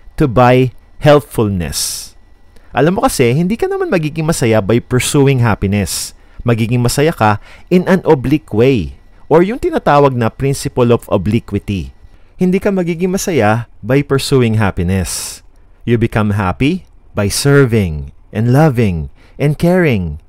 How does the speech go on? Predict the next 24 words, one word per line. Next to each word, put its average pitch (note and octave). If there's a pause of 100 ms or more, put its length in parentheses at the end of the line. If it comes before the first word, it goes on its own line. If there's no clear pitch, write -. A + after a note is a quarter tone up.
(120)
and D3+
forgetting D#3+
yourself C#3 (160)
and C3+
contributing A#2+
your G#2
efforts C3
and G#2
money A#2 (180)
para -
tulungan E3+
yung E3
mga D#3
tao B2
na E3
hindi F3+
ka F#3
naman F3+
kayang D3
bayaran. G2 (640)
Then G2+
boom, B2 (560)
you're B2+
happy. E2